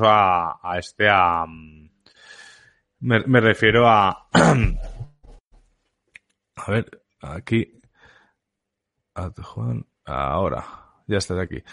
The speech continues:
Cuando yo me re-, cuando hablo de ballenas, me refiero, me refiero a lo que son, pues, ballenas como tal, ¿vale? No los, no los exchanges.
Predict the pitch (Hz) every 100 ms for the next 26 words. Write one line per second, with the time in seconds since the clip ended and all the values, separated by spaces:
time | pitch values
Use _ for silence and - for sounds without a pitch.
0 | - - - 113 110 113 123 107 107 107
1 | 107 123 127 123 127 135 143 - - 117
2 | 107 98 98 110 110 117 - _ 104 104
3 | 98 92 107 110 117 110 101 - 110 113
4 | 120 - _ 73 67 - - 87 82 _
5 | - 87 98 110 113 95 101 85 82 101
6 | 113 98 104 98 - - 98 98 101 104
7 | 87 - 85 73 - -